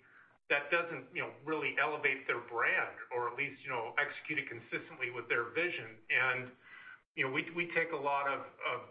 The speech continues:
pride and care in making sure that we're working with brands to bring their assortments to life and, you know, through wonderful service in our store to their people, and then the functionality that we have online. And then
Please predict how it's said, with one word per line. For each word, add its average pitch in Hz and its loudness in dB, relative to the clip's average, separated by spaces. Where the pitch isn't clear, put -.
pride 143 2
and 131 -4
care 143 4
in 123 -4
making 131 0
sure 139 4
that 123 2
we're 127 0
working 139 -2
with 123 0
brands 127 4
to - -16
bring 135 0
their 151 6
assortments 147 0
to 143 -2
life 127 0
and, 131 2
you 123 2
know, 127 2
through 135 -8
wonderful 143 0
service 143 2
in 123 -4
our 117 2
store 143 2
to 135 -4
their 120 2
people, 143 0
and 120 2
then 127 0
the 117 -2
functionality 135 2
that 123 -2
we 127 0
have 127 6
online. 120 2
And 175 -2
then 202 4